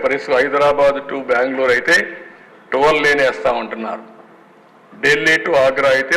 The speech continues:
పదహారు లేన్స్కి వెళ్ళిపోయారు. ఇలాంటివన్నీ వచ్చే పరిస్థితి వస్తుంది. అలాంటప్పుడు ఎవరైతే పే చేయగలుగుతారో వాళ్ళు పే చేసుకుంటారు. మనం దాని మీద ఆ వయబిలిటీ వచ్చినప్పుడు, వాళ్ళకు ప్రాఫిటబుల్గా అన్నప్పుడు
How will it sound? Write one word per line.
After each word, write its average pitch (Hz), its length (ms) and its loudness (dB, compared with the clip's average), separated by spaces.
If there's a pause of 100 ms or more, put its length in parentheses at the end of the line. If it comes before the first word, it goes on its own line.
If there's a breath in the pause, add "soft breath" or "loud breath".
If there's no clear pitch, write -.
(120)
పదహారు 131 360 0
లేన్స్కి 135 260 -4
వెళ్ళిపోయారు. 107 460 -8 (800)
ఇలాంటివన్నీ 135 520 0
వచ్చే 135 260 -2
పరిస్థితి 123 340 -6
వస్తుంది. 104 360 -10 (580 loud breath)
అలాంటప్పుడు 160 680 2 (760)
ఎవరైతే 170 480 4 (160)
పే 147 100 0 (160)
చేయగలుగుతారో 147 600 0
వాళ్ళు 139 200 0
పే 135 80 -4 (120)
చేసుకుంటారు. 117 640 -4 (920)
మనం 170 180 2 (140)
దాని 147 220 2
మీద 160 140 0 (1200)
ఆ 131 40 6 (160)
వయబిలిటీ 175 460 0 (100)
వచ్చినప్పుడు, 156 500 -4 (680)
వాళ్ళకు 139 280 2
ప్రాఫిటబుల్గా 160 680 2
అన్నప్పుడు 143 360 -4